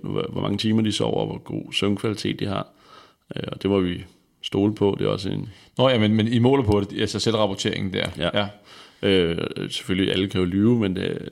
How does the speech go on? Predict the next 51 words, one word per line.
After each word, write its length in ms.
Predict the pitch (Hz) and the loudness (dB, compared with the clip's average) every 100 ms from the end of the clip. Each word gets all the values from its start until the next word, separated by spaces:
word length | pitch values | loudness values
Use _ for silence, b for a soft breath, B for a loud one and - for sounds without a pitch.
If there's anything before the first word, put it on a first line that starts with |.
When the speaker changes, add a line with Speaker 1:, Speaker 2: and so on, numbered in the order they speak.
| - | -10
Speaker 1:
i 100 | 98 | -4
Nordsjælland 400 | 101 101 101 95 | -2 0 -2 -2
er 40 | 98 | 0
der 60 | |
også 260 | 98 95 101 | -2 -2 -6
en 80 | 98 | -2
grundlæggende, 540 | 101 101 98 - 98 | 0 2 2 0 -4
at 180 | 92 92 | -4 -4
vi 80 | 95 | -4
har 80 | |
tillid 320 | 92 - 104 95 | -2 0 0 0
til 100 | 87 | -6
spillerne. 380 | - 50 50 - b b b b _ - | -6 -4 -6 -10 b b b b _ -10
Øh, 160 | 98 92 - | -8 -8 -10
vi 80 | - | -12
tror 220 | - 104 101 | -2 -2 0
på 80 | |
det, 160 | 98 98 | -2 -4
de 60 | - | -2
siger, 280 | 107 110 110 - _ - | 0 2 0 -10 _ -12
øh, 180 | 101 - - | -8 -8 -8
og 160 | - - | -10 -6
det 80 | |
er 40 | 95 | -6
også 160 | 92 | -4
en 60 | 95 | -4
vigtig 260 | 92 - 101 | -6 -6 -6
del 160 | 98 | -4
af 100 | 98 | -4
det. 100 | 101 B B B B B B - | -6 B B B B B B 0
Øh, 480 | 104 98 92 92 - - | 2 2 0 -4 -8 -4
men 220 | 107 107 | 0 4
hvis 160 | 117 117 | 4 4
det 120 | 95 | 2
er 200 | 95 98 | 2 2
nu, 260 | 95 95 | 2 2
at 120 | 95 - | 2 0
de 100 | 92 | -4
rapporterer 460 | 95 - - 95 | -4 -6 -2 -2
ind, 120 | 92 | -2
"Jeg 80 | - | -4
har 60 | 92 | -4
sovet 300 | - 101 98 | 0 2 2
seks 240 | 101 95 | 0 -2
timer," 340 | - 98 104 104 | -4 -4 -2 -2
eller 180 | 92 | -2
vi 120 | 90 107 | -4 -6
kan 140 | 98 | -4
se 200 | - 104 | -2 0
over 160 | 95 101 | 0 -2
tid, 280 | - 117 | -2 2